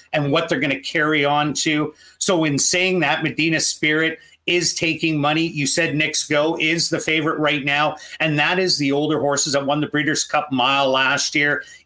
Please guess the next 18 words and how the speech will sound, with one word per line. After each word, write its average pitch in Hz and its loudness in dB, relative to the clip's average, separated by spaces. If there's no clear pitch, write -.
Easily 214 2
went 147 0
wire 139 2
to 151 0
wire. 135 2
That 160 -2
was 226 0
going 196 0
a 151 0
mile 147 2
and 156 0
an 143 0
eighth, 156 -2
but 135 -2
this 156 0
year 185 2
has 143 0
to - -8